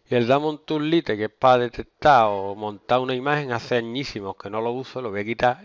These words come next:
y si quiero más adelante lo pongo. Ya está, le doy a aplicar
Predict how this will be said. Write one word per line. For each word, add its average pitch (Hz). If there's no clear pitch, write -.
y 113
si 107
quiero 120
más 113
adelante 104
lo 82
pongo. -
Ya 135
está, 175
le 107
doy 127
a 135
aplicar 175